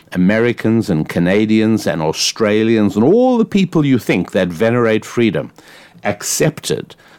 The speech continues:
the draconian and, uh, really brutal lockdowns, utterly unnecessary lockdowns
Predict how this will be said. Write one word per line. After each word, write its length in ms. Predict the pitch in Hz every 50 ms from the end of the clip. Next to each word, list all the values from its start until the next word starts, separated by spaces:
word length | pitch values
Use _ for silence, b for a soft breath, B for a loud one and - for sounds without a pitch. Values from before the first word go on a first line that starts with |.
| b b
the 120 | 98 107
draconian 1080 | 92 90 98 104 92 - - - - 117 120 131 135 139 139 135 135 139 139 139 139 - - -
and, 520 | 92 87 80 80 82 80 80 80 76 71
uh, 280 | 90 85 80 80 78 - - _ -
really 380 | - 117 131 214 226 160 110 95
brutal 640 | 80 78 80 101 123 139 135 - 107 82 69 - - -
lockdowns, 1080 | - 82 90 104 135 - - - - 117 107 80 78 73 - - - - - - - - _ _ _ _ _ _ -
utterly 420 | - 190 - - - - 107 107 92
unnecessary 1000 | - 98 98 95 98 101 101 107 127 139 127 - - 95 90 - - 101 92 87
lockdowns 840 | 85 90 98 104 - - - 101 82 73 71 69 67 - - -